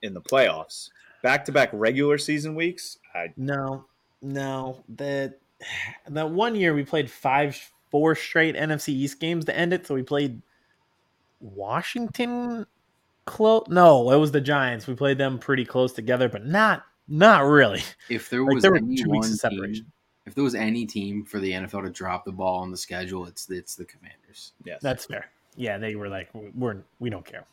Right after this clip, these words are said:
Speaker 2: what it looks like." Well, can't wait to see that performance. It should be
Speaker 3: I'm sure
Speaker 2: a,
Speaker 3: it'll
Speaker 2: should be
Speaker 3: be
Speaker 2: a great,
Speaker 3: awesome.
Speaker 2: should
Speaker 3: I'm
Speaker 2: be a
Speaker 3: sure
Speaker 2: great
Speaker 3: it'll
Speaker 2: game.
Speaker 3: bring the house down and have nothing to do with the performance.
Speaker 2: <laughs>
Speaker 1: Just like the
Speaker 3: It's
Speaker 1: Sean
Speaker 3: just
Speaker 1: Taylor,
Speaker 3: fall down.
Speaker 1: Dick's Sporting Goods mannequin that they
Speaker 2: Bad.
Speaker 1: unveiled.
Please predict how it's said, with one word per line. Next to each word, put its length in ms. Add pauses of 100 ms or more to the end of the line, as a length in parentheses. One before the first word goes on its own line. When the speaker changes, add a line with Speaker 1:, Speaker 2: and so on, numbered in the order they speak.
(120)
Speaker 2:
what 140
it 120
looks 160
like." 100 (2500)
Well, 80
can't 180
wait 180
to 180
see 260
that 160
performance. 640
It 60
should 220
be 140
Speaker 3:
I'm 60
sure 100
Speaker 2:
a, 60
Speaker 3:
it'll 120
Speaker 2:
should 100
be 100
Speaker 3:
be 60
Speaker 2:
a 40
great, 160
Speaker 3:
awesome. 100 (320)
Speaker 2:
should 80
Speaker 3:
I'm 60
Speaker 2:
be 60
a 20
Speaker 3:
sure 80
Speaker 2:
great 120
Speaker 3:
it'll 100
Speaker 2:
game. 80
Speaker 3:
bring 180
the 80
house 240
down 200
and 80
have 120
nothing 380
to 80
do 80
with 80
the 80
performance. 580 (340)
Speaker 2:
<laughs> 60 (720)
Speaker 1:
Just 180
like 160
the 60
Speaker 3:
It's 100
Speaker 1:
Sean 200
Speaker 3:
just 60
Speaker 1:
Taylor, 360 (160)
Speaker 3:
fall 220
down. 100
Speaker 1:
Dick's 180
Sporting 380
Goods 360
mannequin 440 (220)
that 140
they 180
Speaker 2:
Bad. 240
Speaker 1:
unveiled. 220